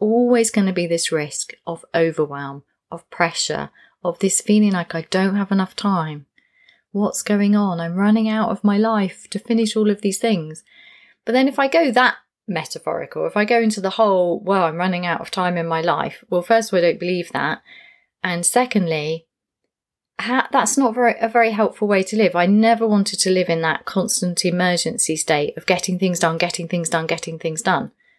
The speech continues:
I always wanted, and I've always made an effort to step back and enjoy the moment, to quite literally smell the roses. So for me,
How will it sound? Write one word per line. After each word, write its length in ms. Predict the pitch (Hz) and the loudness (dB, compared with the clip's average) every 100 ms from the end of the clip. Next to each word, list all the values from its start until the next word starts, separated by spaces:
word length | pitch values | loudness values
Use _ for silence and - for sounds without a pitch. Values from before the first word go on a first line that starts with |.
| - | -2
I 60 | 208 | 2
always 400 | 254 311 233 175 | 4 4 2 0
wanted, 540 | 156 156 160 147 - | -4 -4 -6 -4 -4
and 180 | 175 - | -6 -4
I've 160 | 190 190 | -2 2
always 580 | 233 233 196 151 143 - | 2 4 2 0 -4 -6
made 240 | 170 156 | -6 -6
an 80 | 165 | -6
effort 460 | 156 - 151 165 - _ _ _ _ _ _ - - | -6 -8 -4 -4 -6 _ _ _ _ _ _ -6 0
to 400 | 185 180 180 - _ _ _ _ _ | 2 0 -2 -6 _ _ _ _ _
step 340 | - - - - | -8 -2 -2 0
back 520 | 185 143 - - - _ _ _ | 0 0 -8 -14 -18 _ _ _
and 100 | 175 | -8
enjoy 440 | 170 170 185 180 170 | -8 -2 0 2 0
the 40 | |
moment, 380 | 175 170 151 - | 0 0 -2 -6
to 80 | 185 | -8
quite 280 | - 226 196 | -2 0 2
literally 760 | 214 226 - - 160 151 160 _ - | 4 2 0 -2 -2 -2 -4 _ -12
smell 420 | - 165 147 147 | -10 -8 -10 -6
the 80 | 165 | 0
roses. 540 | 233 214 175 - - _ _ _ _ _ _ _ - | 2 2 -2 -8 -10 _ _ _ _ _ _ _ -12
So 380 | - 240 220 220 _ _ _ _ _ | -2 2 2 0 _ _ _ _ _
for 140 | 226 | -2
me, 640 | 226 247 339 175 147 185 | 2 2 2 0 0 -4